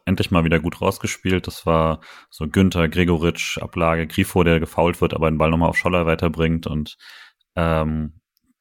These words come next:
dann ist halt Doan wirklich frei. Hinten sind auch nochmal Leute frei. Ich verstehe, dass er ihn anspielt auf jeden Fall. Ich glaub, Doan erwartet ihn so ein bisschen als, als Volley-Möglichkeit oder so und weniger als, als, äh, Kopfball.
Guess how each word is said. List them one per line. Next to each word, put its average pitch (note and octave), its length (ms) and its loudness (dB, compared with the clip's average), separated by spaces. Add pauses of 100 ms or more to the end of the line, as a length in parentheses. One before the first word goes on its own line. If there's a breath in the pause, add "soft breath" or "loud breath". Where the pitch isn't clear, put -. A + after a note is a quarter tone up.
dann E2 220 -2
ist - 160 -12
halt F#2+ 160 -4
Doan G#2+ 240 2
wirklich G#2 220 -8
frei. G2 200 0
Hinten F#2+ 300 -2
sind F2+ 180 -2
auch F#2+ 120 4
nochmal A2+ 260 4
Leute G#2 220 2
frei. G2+ 320 -2
Ich - 160 -10
verstehe, A#2 500 0
dass G#2+ 180 2
er G#2 60 2
ihn F#2+ 80 0
anspielt C3 300 0
auf B2 120 0
jeden A#2 200 2
Fall. A2 200 0
Ich - 140 -8
glaub, F#2 300 -2
Doan G2 220 2
erwartet F2 420 0
ihn F#2 100 -2
so F2+ 80 0
ein E2+ 60 -2
bisschen F2+ 360 -2
als, - 600 -2
als - 200 -10
Volley-Möglichkeit A#2 840 2
oder A2 160 4
so A2 100 2
und G#2 100 2
weniger F#2+ 360 2
als, - 360 -2
als, - 560 -4
äh, D#2+ 300 0 (540 soft breath)
Kopfball. A2+ 640 -2